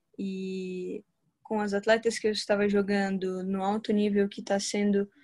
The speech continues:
nos Estados Unidos e vim pra cá, e ainda mais o peso da Bia ter vindo pra cá com a camisa nove, ter feito bons jogos, ter ajudado muito a equipe, isso pesa com certeza. É,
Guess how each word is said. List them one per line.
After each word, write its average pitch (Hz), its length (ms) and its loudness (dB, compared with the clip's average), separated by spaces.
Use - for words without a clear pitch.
nos 202 120 2
Estados 196 340 2
Unidos 196 380 2
e 202 80 4
vim 202 240 2
pra 214 200 0
cá, 190 380 0
e 202 140 2
ainda 220 480 2
mais 220 520 2
o 214 100 -2
peso 202 440 4
da 196 160 -2
Bia 208 400 2
ter 214 140 -4
vindo 226 240 -2
pra 220 160 -2
cá 190 440 -2
com 208 80 -10
a 208 80 -6
camisa 202 360 -4
nove, 190 440 -4
ter 220 80 6
feito 220 340 -2
bons 214 380 2
jogos, 190 540 0
ter 202 100 0
ajudado 202 400 0
muito 220 300 -2
a - 20 0
equipe, 214 580 -4
isso 247 240 -6
pesa 220 320 0
com 208 120 -8
certeza. 190 680 -6
É, 185 680 0